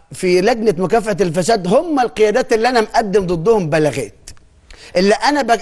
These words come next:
Speaker 1: بحارب.
Speaker 2: واحدة واحدة بقى عليا كده
Speaker 1: أيوة.
Speaker 2: عشان أفهم. ال-، القيادات اللي موجودة في هذه اللجنة
Speaker 1: أي-
Speaker 2: المشكلة من أجل محاربة الفساد هي نفس ذات القيادات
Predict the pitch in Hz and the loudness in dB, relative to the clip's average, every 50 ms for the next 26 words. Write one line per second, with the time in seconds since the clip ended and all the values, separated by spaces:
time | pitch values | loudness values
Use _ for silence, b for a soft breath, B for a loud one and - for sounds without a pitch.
0 | - 180 170 190 160 175 196 - 214 269 302 294 247 202 185 156 - - _ - | -2 -2 0 0 0 0 -2 -2 0 2 2 2 2 0 -2 -6 -10 -16 _ -20
1 | - - - - 180 254 285 - 254 262 247 254 - - 214 254 233 247 233 226 | -20 -14 -8 -4 -2 -2 -2 0 0 0 2 2 0 0 -2 -2 0 0 2 2
2 | 233 233 233 233 - - 170 214 196 180 214 233 208 196 - - - 180 180 - | 0 0 -2 -2 -2 -2 0 0 0 0 0 0 0 -2 -6 -6 -10 -12 -12 -12
3 | B B B B B B B 233 214 214 208 - 233 226 214 - - 247 240 240 | B B B B B B B 0 0 0 0 0 -2 -2 -2 0 0 2 2 2
4 | 240 220 269 277 262 240 - - - 226 214 214 214 214 214 214 208 214 277 302 | 4 4 4 4 4 2 -2 -6 -6 -6 -4 -2 -2 0 0 -2 -2 -2 -2 0
5 | 240 262 247 269 254 254 233 226 277 269 254 254 254 254 226 220 202 180 - 180 | 0 0 -2 -2 -2 -2 0 0 0 2 2 2 0 0 -2 -4 -8 -4 0 0
6 | 190 208 214 - 233 233 233 240 240 - - 254 254 - 294 269 277 277 254 226 | 2 2 2 0 -2 0 0 0 0 0 -2 -2 -2 0 0 2 2 2 0 0
7 | 226 226 220 - 233 269 247 247 233 214 214 226 - 254 214 240 277 262 269 - | -2 -6 -4 -2 -2 -2 -2 -2 -4 -4 -4 -4 -2 0 0 2 2 2 0 0
8 | - - - - - - - 277 302 339 302 - B B B B B B 240 233 | 0 -2 -2 -2 -2 0 2 2 2 2 0 -4 B B B B B B 2 4
9 | 240 262 294 330 - - - 269 233 262 311 311 311 285 277 - 277 254 247 254 | 4 4 2 0 -2 -4 -6 -2 0 0 2 2 0 0 -2 0 0 2 2 2
10 | 240 285 339 403 440 | 4 4 2 2 0